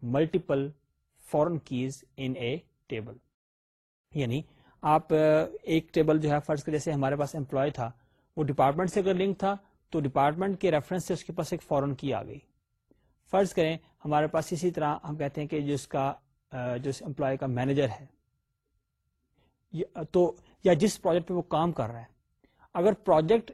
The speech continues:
کے relation سے، project کے table سے اس کو link کرنا ہے، تو ہو سکتا ہے کہ جو project table ہے اس کی foreign کی بھی اس میں آ جائے۔ And like that اس میں اور بھی زیادہ foreign keys آ سکتی ہیں۔ دو باتیں ہو گئی۔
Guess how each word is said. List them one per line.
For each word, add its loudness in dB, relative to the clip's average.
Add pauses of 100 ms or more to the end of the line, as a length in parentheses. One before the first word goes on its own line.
کے 6
relation 2
سے، 2
project 0
کے -2
table 0
سے 0
اس -6
کو -2
link -2
کرنا 2
ہے، -4 (300)
تو 2
ہو 6
سکتا 0
ہے 2
کہ 0
جو 2
project 2
table 0
ہے -2 (280)
اس -6
کی -2
foreign -4
کی -8
بھی -2
اس -6
میں -2
آ 0
جائے۔ -4 (640)
And 2
like 4
that 2
اس -6
میں -6
اور 4
بھی -4
زیادہ 0
foreign -4
keys -6
آ -6
سکتی -16
ہیں۔ -20 (960)
دو -4
باتیں 0
ہو 2
گئی۔ -2